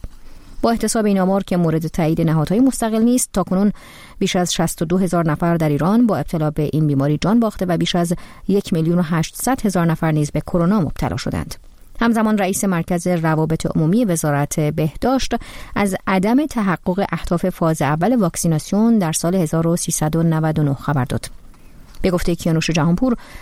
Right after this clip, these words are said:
برنامه‌ریزی واکسیناسیون حداقل یک میلیون و سیصد هزار نفر مشمول فاز اول که قرار بود تا پایان سال شمسی گذشته انجام شود، عملاً محقق نشد.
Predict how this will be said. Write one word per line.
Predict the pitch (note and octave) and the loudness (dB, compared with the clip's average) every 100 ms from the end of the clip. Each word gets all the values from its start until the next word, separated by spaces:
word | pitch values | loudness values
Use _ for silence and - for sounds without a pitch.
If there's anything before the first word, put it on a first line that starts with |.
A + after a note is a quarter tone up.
| - - | -20 -6
برنامه‌ریزی | G3+ G3+ G#3 F#3+ F#3 G3+ | 0 2 2 2 2 2
واکسیناسیون | F#3+ - F3+ E3+ - F3+ | 0 0 -2 -2 0 0
حداقل | F#3 E3 D3+ D#3+ E3+ | 0 0 0 2 2
یک | E3+ - | 0 0
میلیون | E3 D#3+ D3+ | 0 2 2
و | |
سیصد | D#3 D#3+ - B3 G3+ | 0 -2 0 0 0
هزار | E3 D3+ | 0 0
نفر | D3 - D3+ | 0 0 0
مشمول | D3+ - E3 D#3 | 0 0 0 2
فاز | D3 D#3+ D#3 | 2 0 0
اول | D3 D3+ D#3 | 0 0 -2
که | D3+ E3 D#3 | 0 -2 0
قرار | F#3 G#3+ A3 | 0 0 0
بود | G#3+ G3 | 0 -2
تا | - E3+ | 0 -2
پایان | - E3+ D#3+ D#3+ | 0 0 2 0
سال | D3+ F3 D#3 | 0 0 0
شمسی | D#3 D#3+ D3+ - | 0 0 0 0
گذشته | D#3 D#3+ D3 - E3 - | -2 -2 -2 -2 -4 -2
انجام | E3+ D#3+ E3 D3+ | 0 2 2 0
شود، | D3+ E3+ F#3+ B3 B3+ A3+ | 0 0 0 0 0 -2
عملاً | - D#3+ D#3 E3 F#3 F#3 - - - - | -2 0 2 2 2 0 -4 -20 -10 -2
محقق | F3 D#3 E3+ C#3+ - | 0 0 0 -2 0
نشد. | G#3+ F3 - | 0 0 -4